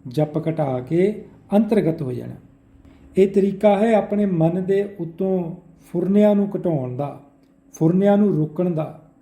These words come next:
ਮਨ ਇਸ ਤਰ੍ਹਾਂ ਖੁਮਾਰੀ ਵਿੱਚ ਜਾ ਕੇ ਸੁੰਨ ਦੇ ਵਿੱਚ ਪ੍ਰਵੇਸ਼ ਕਰਦਾ, ਮਨ ਦੀ ਸਮਾਧੀ ਲੱਗਦੀ ਹੈ। ਜਦੋਂ ਅੰਤਰਗਤ ਹੋ ਗਏ ਆਪਾਂ,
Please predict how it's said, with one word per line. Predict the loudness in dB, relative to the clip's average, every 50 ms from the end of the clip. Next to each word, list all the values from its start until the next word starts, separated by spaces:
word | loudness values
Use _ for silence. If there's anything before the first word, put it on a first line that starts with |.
| _ _ _ _ _
ਮਨ | -2 2 4 4 4 4 2 2
ਇਸ | 2 2 2 2 0 -2
ਤਰ੍ਹਾਂ | -4 -2 0 0 0 0 -2 -6 -14 -20 -20 _ _ _
ਖੁਮਾਰੀ | -4 -2 0 2 2 2 2 2 2 0
ਵਿੱਚ | -4 -6 -6 -6
ਜਾ | -2 0 2 2 2 0
ਕੇ | -2 -4 -4 -4 -4 -6 -8 -16 -20 _ _ _
ਸੁੰਨ | -12 -4 0 2 2 2 2
ਦੇ | 2 0
ਵਿੱਚ | 0 -2 -6 -6
ਪ੍ਰਵੇਸ਼ | -6 -4 -2 -2 0 -2 -2 -4 -6
ਕਰਦਾ, | -12 -12 -12 -12 -14 -16 -18 -18 -20 -20 _ _ _ _ _ _ _ -2
ਮਨ | 2 2 2 4 2 2
ਦੀ | 0 0
ਸਮਾਧੀ | -2 -2 -2 0 2 2 2 2 0 0
ਲੱਗਦੀ | 2 0 0 0 -2 -2 0 0
ਹੈ। | 0 -2 -4 -10 -18 -20 -20 _ _ _ _ _ _ _ _ -20 -20 _ _ _ _ -10 -6
ਜਦੋਂ | 2 2 2 4 4 4 4 4 4
ਅੰਤਰਗਤ | 4 2 0 -2 0 0 0 -2 -2 -4
ਹੋ | -6 -4 -4 -4 -2
ਗਏ | 0 0 0
ਆਪਾਂ, | 0 -2 -4 -10 -12